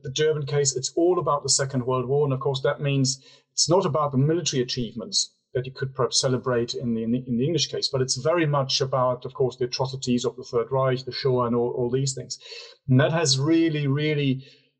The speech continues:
um, formed German opinion in many, many ways. So first of all, how can you remember these things?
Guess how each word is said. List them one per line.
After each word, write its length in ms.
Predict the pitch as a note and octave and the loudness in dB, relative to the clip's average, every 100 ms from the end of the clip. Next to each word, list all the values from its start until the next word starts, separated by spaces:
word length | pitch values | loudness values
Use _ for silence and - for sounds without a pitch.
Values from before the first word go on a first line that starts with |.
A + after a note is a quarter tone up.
| _ | _
um, 280 | C#3+ C3+ B2+ | 2 4 2
formed 440 | - E3+ F3 D#3+ - | 0 0 2 0 -2
German 300 | - D3+ C3 | 2 4 4
opinion 420 | C3 E3 E3 B2 | 2 0 0 0
in 160 | A#2+ A#2+ | 2 2
many, 220 | C#3 D3 | 2 2
many 220 | C3 A2 | 2 2
ways. 300 | G#2+ G#2 - | 0 0 -2
So 80 | C#3+ | -2
first 300 | C#3+ C#3+ C3+ | 0 0 2
of 140 | C3+ C3+ | 0 0
all, 160 | C3+ | 0
how 240 | C3 C#3+ C#3 | 2 2 0
can 240 | D3 D3 | -2 0
you 80 | C#3+ | 2
remember 340 | C#3 C#3 C#3 | 2 2 0
these 220 | C3 C3+ | 0 0
things? 240 | C#3+ C#3 | 0 0